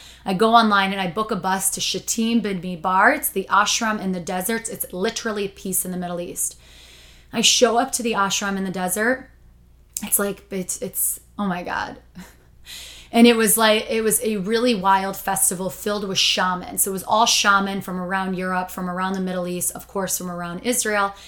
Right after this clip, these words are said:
And there was really bad weather. And I showed up there with just a bag and just a sleeping bag. Wait, just a bag and a sleeping bag and no tent. And you really needed a tent. It was getting to,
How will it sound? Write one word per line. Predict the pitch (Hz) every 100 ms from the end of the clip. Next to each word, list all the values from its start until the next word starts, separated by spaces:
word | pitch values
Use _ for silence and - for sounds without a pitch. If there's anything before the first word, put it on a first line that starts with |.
| - - - -
And | 208 208
there | 202
was | 185 160
really | 160 220 226 240
bad | 202 196 170
weather. | 180 185 180 175 175 - -
And | 208
I |
showed | 208 - 233 247
up | 240 180
there | 202 202 196
with | 196 -
just | 226 220 262
a |
bag | 196 202 196 190 185
and | 185
just | 208 208 220
a |
sleeping | - 208 185 185 180
bag. | 185 175 175 175 - - - -
Wait, | 208 202 - -
just | 226 240 -
a | 247
bag | 214 202 196 190
and | 196
a | 185
sleeping | 220 220 202
bag | 185 180
and | 190 190
no | 196 196
tent. | - - 202 - - - - - -
And | 233 226
you | 226 208
really | 254 339 339 339
needed | 302 277 254
a |
tent. | 262 254 262 190 196
It |
was | 196 160
getting | 165 - 226 254 254
to, | 240 220 214